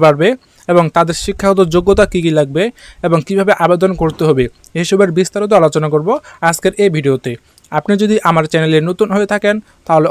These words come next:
অবশ্যই চ্যানেলটি সাবস্ক্রাইব করবেন এবং ভিডিওতে একটি লাইক করবেন। তো চলেন আগে আমরা তাদের বিস্তারিত জেনে নিই, এরপরে আমরা আবেদন প্রক্রিয়া সম্পর্কে জানবো। তো অবশ্যই ভিডিওটি শুরু থেকে শেষ পর্যন্ত দেখবেন।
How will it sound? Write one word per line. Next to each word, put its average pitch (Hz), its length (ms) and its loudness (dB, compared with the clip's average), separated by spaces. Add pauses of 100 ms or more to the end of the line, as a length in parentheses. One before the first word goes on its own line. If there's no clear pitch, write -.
অবশ্যই 202 400 -2
চ্যানেলটি 170 320 -4 (160)
সাবস্ক্রাইব 190 340 -4 (100)
করবেন 127 240 -2 (320)
এবং 160 200 0
ভিডিওতে 170 320 -2
একটি 226 180 -4 (340)
লাইক 165 200 2
করবেন। 131 220 2 (260)
তো 180 60 -2 (100)
চলেন 208 200 2 (120)
আগে 165 200 -2
আমরা 160 220 -2
তাদের 175 200 2 (320)
বিস্তারিত 190 360 0 (140)
জেনে 156 240 2
নিই, 131 100 -4 (180)
এরপরে 170 300 -2
আমরা 180 120 -2 (100)
আবেদন 165 280 0
প্রক্রিয়া 165 380 -4
সম্পর্কে 175 340 -6 (360)
জানবো। 143 260 2 (180)
তো - 120 -8
অবশ্যই 190 380 0
ভিডিওটি 165 320 0 (140)
শুরু 180 240 2
থেকে 202 160 0 (340)
শেষ 202 140 -2 (100)
পর্যন্ত 165 340 -2 (140)
দেখবেন। 127 280 0